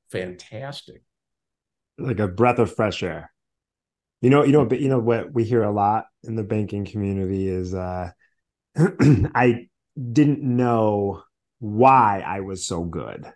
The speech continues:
Speaker 2: until listening to you and you being able to put words behind what I've done every day for the last thirty-six years."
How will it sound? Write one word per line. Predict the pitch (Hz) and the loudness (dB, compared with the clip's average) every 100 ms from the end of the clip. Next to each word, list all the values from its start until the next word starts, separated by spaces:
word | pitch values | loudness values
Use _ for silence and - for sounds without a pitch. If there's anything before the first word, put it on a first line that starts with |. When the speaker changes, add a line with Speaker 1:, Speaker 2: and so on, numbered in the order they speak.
| _ _ _ _ _ _ _ _ _ _ _ _ _ - | _ _ _ _ _ _ _ _ _ _ _ _ _ 2
Speaker 2:
until | 131 127 151 139 | 4 6 4 6
listening | 127 175 175 120 110 | 6 6 4 0 0
to | - 110 | 0 0
you | 107 104 101 98 - _ _ _ | 0 0 0 -2 -8 _ _ _
and | 120 127 | 2 6
you | 131 127 | 6 6
being | 123 120 | 2 2
able | 120 110 113 104 | -2 -2 -4 -6
to | - 110 | -8 -10
put | - - 117 120 | -6 -4 -4 -4
words | 107 123 120 110 98 98 | 0 2 4 2 -2 -6
behind | 107 98 110 107 107 101 | -6 -6 -6 -4 -2 -2
what | 104 | -2
I've | 104 107 | -2 0
done | 110 110 | -2 -2
every | 110 104 | -6 -8
day | 101 101 95 | -6 -6 -6
for | 98 | -8
the | |
last | 95 92 - | -8 -8 -6
thirty-six | 107 95 87 90 - | -4 -4 -4 -8 -10
years." | 78 - - | -12 -14 -20